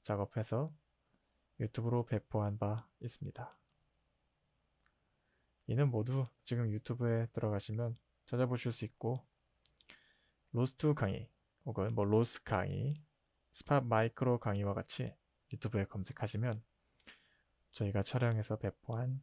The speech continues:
강의가 제일 먼저 나오실 것입니다. 더불어서 바로 지난달에는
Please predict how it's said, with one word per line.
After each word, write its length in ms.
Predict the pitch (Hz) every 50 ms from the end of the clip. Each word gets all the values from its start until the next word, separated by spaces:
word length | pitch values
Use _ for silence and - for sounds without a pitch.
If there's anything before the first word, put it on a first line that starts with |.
| _ - -
강의가 500 | - 107 95 92 87 98 107 127 147 151 151 - _ _ _ _ _ _
제일 360 | - - 113 107 110 120 127 120
먼저 480 | 110 98 92 92 - 98 107 127 - _ _ _ _ _ _ _ _ _ _ _ _ _ _ _ _ - _ _ -
나오실 280 | - 104 98 101 107 101
것입니다. 540 | - 101 - - 107 123 123 - 120 113 - - _ _ _ _ _ _ _ _ _ _ _ _ _ _ - - _ _ _ _ _ _ _ _ _ _ _ _ _ _ _ _ _
더불어서 640 | - 127 123 131 131 127 123 143 127 117 - 135 - _ _ _ - _ _ _ _ _ _
바로 520 | - 120 113 117 117 113 117 117 117 135 - -
지난달에는 760 | - - 113 113 113 113 104 - - 92 101 110 104 -